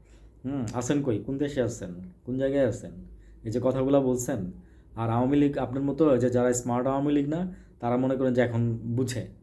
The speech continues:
তারাও বুঝে। থাকেন, দেখেন কতটুকু দল গুছাইতে পারেন, আর কতটুকু সামনে আসতে পারেন। আর সচিবালয়ে আগুন লাগছে তো কী হইছে? আপনি মনে করছেন যে দেশের মধ্যে, আপনি এটাও বলছেন,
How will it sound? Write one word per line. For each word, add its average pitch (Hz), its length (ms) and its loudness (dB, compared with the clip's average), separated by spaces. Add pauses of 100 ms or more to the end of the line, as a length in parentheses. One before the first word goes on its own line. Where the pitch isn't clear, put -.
তারাও 123 280 4
বুঝে। 107 520 -4 (480)
থাকেন, 113 380 -4 (260)
দেখেন 127 220 2
কতটুকু 120 340 0
দল 120 140 4
গুছাইতে 104 340 -2
পারেন, 92 220 -8 (160)
আর 113 140 -6
কতটুকু 120 280 0
সামনে 113 260 -4
আসতে 107 200 -8
পারেন। 92 240 -8 (420)
আর 110 100 -6
সচিবালয়ে 143 440 4
আগুন 135 140 0
লাগছে 143 220 -2
তো 127 100 0
কী 139 160 -4
হইছে? 113 260 -4 (500)
আপনি 117 160 -4
মনে 139 180 2
করছেন 135 260 0
যে 127 120 4
দেশের 131 280 2
মধ্যে, 127 220 2
আপনি 131 200 0
এটাও 143 200 2
বলছেন, 101 360 -2